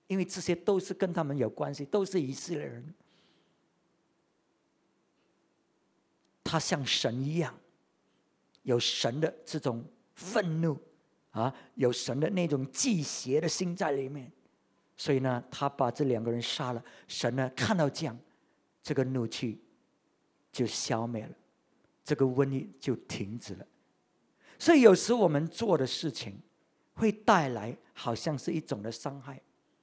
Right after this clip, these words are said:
可是我们所做的事情却挽救了整个国家，挽救了整个族群，挽救了我们整个小组，挽救了神的教会。如果我们不做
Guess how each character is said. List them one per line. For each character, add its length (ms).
可 100
是 180
我 180
们 180
所 240
做 260
的 80
事 160
情 220
却 140
挽 580
救 300
了 120
整 300
个 100
国 240
家， 240
挽 360
救 200
了 120
整 240
个 140
族 240
群， 180
挽 260
救 180
了 80
我 160
们 180
整 220
个 100
小 300
组， 180
挽 340
救 200
了 120
神 320
的 80
教 260
会。 220
如 180
果 140
我 40
们 160
不 140
做 340